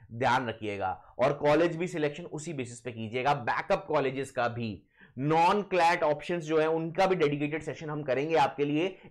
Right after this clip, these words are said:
in due time। अभी आपको उसकी चिंता नहीं करनी है, जब भी जिसका फॉर्म भरना होगा, हम आपके लिए वो डिटेल हमारे YouTube चैनल पे लेकर आ जाएंगे।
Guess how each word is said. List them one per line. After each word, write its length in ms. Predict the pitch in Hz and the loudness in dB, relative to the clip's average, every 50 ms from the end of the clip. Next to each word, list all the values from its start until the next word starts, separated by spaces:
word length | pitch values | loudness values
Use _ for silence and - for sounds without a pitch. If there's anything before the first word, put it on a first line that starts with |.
| - | -2
in 220 | 170 180 190 185 165 | 0 0 2 0 0
due 220 | 165 180 190 196 - 196 | 2 2 2 2 2 2
time। 300 | 180 160 143 127 117 107 - - _ _ - - | 2 2 2 0 -2 -6 -10 -14 _ _ -6 -2
अभी 240 | 110 131 143 156 160 | -2 0 2 4 4
आपको 220 | 156 147 139 147 | 4 4 4 2
उसकी 180 | 147 143 139 135 | -2 -2 -4 -8
चिंता 280 | 131 120 110 123 123 | -8 -8 -4 -2 -2
नहीं 160 | 120 123 127 123 | -2 -2 -2 -2
करनी 280 | 131 123 127 135 135 | -2 -2 -2 -4 -4
है, 240 | 139 143 151 165 147 | -2 -2 -2 -2 -2
जब 200 | 117 127 123 131 | -4 -6 -6 -4
भी 120 | 151 180 | -6 -6
जिसका 280 | 160 147 143 - 160 151 | -6 -6 -6 -2 -2 -2
फॉर्म 320 | 143 - 127 131 147 165 | 0 2 0 0 2 2
भरना 260 | 156 123 113 123 151 156 | 0 -2 0 0 0 2
होगा, 460 | 165 165 160 160 175 190 190 - - - - | 2 4 4 4 4 2 2 -2 -10 -12 -4
हम 160 | - 123 135 | -4 0 2
आपके 260 | 135 131 131 - 139 135 | 2 2 2 0 -2 -4
लिए 200 | 131 127 131 131 | -2 0 -2 -2
वो 180 | 123 123 127 | 0 0 -2
डिटेल 560 | 123 120 113 107 110 117 123 131 139 143 143 - _ - | -2 -4 -6 -4 -2 -2 0 0 -2 -4 -8 -12 _ -8
हमारे 300 | 101 117 113 113 120 123 | -6 -2 0 0 0 0
YouTube 280 | 120 123 120 107 120 120 | 0 -2 -2 -4 -4 -6
चैनल 260 | 120 120 104 110 110 | -6 -6 -6 -6 -6
पे 280 | 110 120 123 123 110 95 | -6 -4 -4 -4 -4 -2
लेकर 260 | 107 107 110 117 104 | -4 -4 -2 -2 -2
आ 80 | 98 | -2
जाएंगे। 380 | 98 101 98 98 95 95 92 - | -4 -4 -8 -8 -8 -12 -14 -16